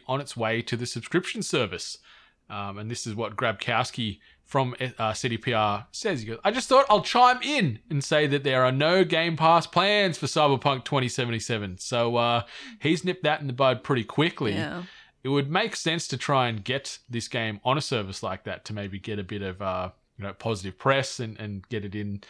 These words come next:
Speaker 1: uh, a lot more people's hands now that it is a lot less broken and less buggy. Obviously, we still don't have the next gen update until sometime <laughs> in twenty twenty-two, which I still find hilarious. But, uh,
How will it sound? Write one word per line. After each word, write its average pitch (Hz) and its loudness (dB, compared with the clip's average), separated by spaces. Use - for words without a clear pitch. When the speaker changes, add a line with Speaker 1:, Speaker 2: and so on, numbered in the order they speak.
Speaker 1:
uh, 95 -10
a 110 -6
lot 110 -4
more 110 -4
people's 107 -6
hands 151 -2
now 123 0
that 117 -2
it 113 -4
is 110 -6
a 113 -6
lot 107 -6
less 110 -6
broken 113 0
and 110 -8
less 104 -8
buggy. 147 0
Obviously, 147 2
we 117 0
still 135 2
don't 123 0
have 117 -2
the 117 -4
next 117 -4
gen 113 -4
update 113 -2
until 113 -8
sometime 123 -4
<laughs> - -14
in 120 -12
twenty - -8
twenty-two, 131 -2
which 117 -6
I 110 -10
still 104 -8
find 95 -10
hilarious. 135 -2
But, 143 -2
uh, 151 2